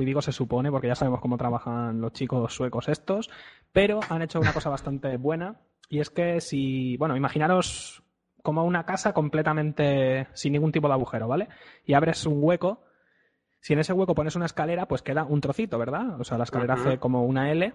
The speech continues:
Speaker 1: pues ahora por ese hueco sale la luz. Realmente si ahora pones una antorcha dentro, por esos huecos, o sea, digamos que la luz, aparte de haber solucionado los bugs, interacciona correctamente con escaleras o medios bloques, es decir, la luz sale por debajo, por el hueco, ¿vale?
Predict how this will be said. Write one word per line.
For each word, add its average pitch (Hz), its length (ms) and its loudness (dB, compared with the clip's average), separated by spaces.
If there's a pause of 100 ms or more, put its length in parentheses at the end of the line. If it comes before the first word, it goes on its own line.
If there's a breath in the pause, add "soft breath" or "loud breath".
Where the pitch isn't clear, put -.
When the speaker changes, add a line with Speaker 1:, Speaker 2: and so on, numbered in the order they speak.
(140)
Speaker 1:
pues - 280 -2
ahora 165 320 4
por 147 120 -2
ese 160 180 0
hueco 180 320 2
sale 180 220 -2
la 123 100 -2
luz. - 380 -4
Realmente 139 340 0
si 143 80 0
ahora 131 80 2
pones 143 160 -2
una 147 120 -2
antorcha 147 300 0
dentro, 160 300 2
por 135 140 0
esos 147 180 2
huecos, 165 480 2
o 143 60 -6
sea, 120 400 -2 (200)
digamos 143 280 0
que 170 80 4
la 151 80 2
luz, 165 180 2
aparte 143 360 0
de 139 520 0
haber 131 260 -2
solucionado 143 360 2
los 139 120 4
bugs, 160 220 2
interacciona 139 460 0
correctamente 147 640 0
con 127 160 2
escaleras 151 680 0
o 127 80 0
medios 123 300 0
bloques, 151 560 2
es - 120 -8
decir, 131 240 -2
la 123 120 2
luz 151 160 2
sale 143 240 0
por 135 160 0
debajo, 131 340 0
por 120 120 -2
el 123 80 -2
hueco, 127 320 0
¿vale? 156 260 -4